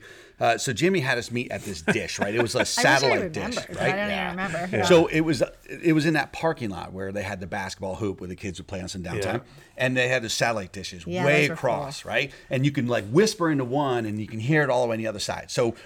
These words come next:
Speaker 1: we're meeting there and, and he says, you know, "Hey, this is where we're gonna meet for the start," 'cause, you know, from the barracks to that or from lunch to that, you know, that's where we meet, hook up with the counselor.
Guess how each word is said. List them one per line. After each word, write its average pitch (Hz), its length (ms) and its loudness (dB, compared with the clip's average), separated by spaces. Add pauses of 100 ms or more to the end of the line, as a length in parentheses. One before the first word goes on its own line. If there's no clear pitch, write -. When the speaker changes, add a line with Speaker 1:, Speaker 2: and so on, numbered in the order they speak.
(140)
Speaker 1:
we're 262 180 2
meeting 139 440 0
there 95 320 -6
and, 107 120 -4
and 113 220 -2
he 120 200 -4
says, 117 300 -4
you 147 160 -12
know, 123 220 -8
"Hey, 180 300 0 (280)
this 180 200 6
is 175 60 -2
where 180 160 0
we're 175 100 -2
gonna 156 160 2
meet 160 340 2
for 139 100 -2
the 117 100 0
start," 135 360 0
'cause, 120 220 -4 (100)
you 147 80 -6
know, 113 200 -2 (100)
from 110 120 -4
the 110 80 -6
barracks 107 320 0
to 107 100 -10
that 98 240 -4
or 98 60 -2
from 104 160 -6
lunch 95 220 -8
to 101 80 -10
that, 90 280 -10
you 104 60 -8
know, 98 80 -6
that's 101 220 -4
where 117 100 2
we 110 140 2
meet, 104 200 0 (240)
hook 117 160 2
up 98 160 -2
with 95 120 -4
the 92 100 -4
counselor. 180 400 0